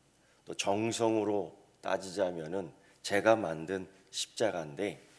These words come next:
그 십자가가 귀한 거라고 생각을 합니다. 그런데 그게 다 진짜가 아니라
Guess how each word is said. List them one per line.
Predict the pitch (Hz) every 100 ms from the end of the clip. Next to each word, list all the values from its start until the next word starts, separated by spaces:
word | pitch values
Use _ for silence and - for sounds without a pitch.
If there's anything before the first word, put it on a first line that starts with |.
| - - _
그 | -
십자가가 | 101 - - - 85 82 78 87 85 - - -
귀한 | - 95 82 78 78
거라고 | 76 73 71 - 73 - - -
생각을 | - - 78 69 71 67 67 _ _
합니다. | - - 90 76 - - - _ _ _ -
그런데 | - 78 76 90 69 - _ _ _ _ _ _ _
그게 | - - 98
다 | 90 85 87 - - _ _ _ _
진짜가 | - 98 92 104 87 90
아니라 | 76 73 73